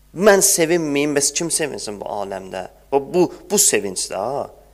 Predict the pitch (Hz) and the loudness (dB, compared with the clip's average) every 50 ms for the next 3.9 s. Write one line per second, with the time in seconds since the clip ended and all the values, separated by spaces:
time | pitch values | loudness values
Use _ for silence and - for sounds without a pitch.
0 | _ _ _ _ _ _ _ _ _ _ _ _ _ _ _ _ _ _ _ _ | _ _ _ _ _ _ _ _ _ _ _ _ _ _ _ _ _ _ _ _
1 | _ _ _ _ _ _ _ _ _ _ _ _ _ _ _ _ _ _ _ _ | _ _ _ _ _ _ _ _ _ _ _ _ _ _ _ _ _ _ _ _
2 | _ _ - 190 - - - 139 123 110 107 110 104 101 101 95 98 95 - - | _ _ -4 -2 -2 0 0 0 -2 0 0 0 0 0 0 -4 -6 -6 -4 -2
3 | 110 - - - 131 113 101 - 104 101 98 92 92 92 95 95 92 - | 0 2 2 2 2 0 0 0 -2 -4 -4 -4 -4 -8 -8 -8 -8 -10